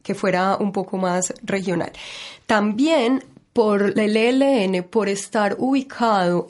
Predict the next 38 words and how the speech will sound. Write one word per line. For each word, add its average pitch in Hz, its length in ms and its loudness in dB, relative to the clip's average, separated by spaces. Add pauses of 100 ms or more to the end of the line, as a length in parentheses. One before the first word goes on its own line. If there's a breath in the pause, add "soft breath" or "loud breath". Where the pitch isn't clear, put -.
(100)
en, 202 720 0
en 202 220 0
zonas 196 800 2
que 196 480 -2
es, 202 240 -4 (160)
son 214 240 -2
principalmente 247 1120 -2
abocadas 202 480 0
a 254 60 -2
la 208 80 -2
economía 185 420 -2
del 233 80 -2
petróleo. 190 480 -6 (440 loud breath)
Es 202 120 -2
decir, 208 380 -2
en 208 80 0
el 202 80 -2
Magdalena 233 500 0
Medio, 311 460 2
como 247 160 0
les 220 180 -2
mencioné, 220 480 -2
ha 269 140 2
sido 247 240 0
una 254 140 -2
de 220 80 -2
las 208 160 -4
zonas 196 260 -4
históricas 202 600 -6
del 180 160 -2
E 170 140 -2
L 202 180 -4
N. 175 220 -2
También 180 320 -2
el 196 100 -2
sur 214 220 -4
de 214 80 -2
Bolívar, 202 640 -2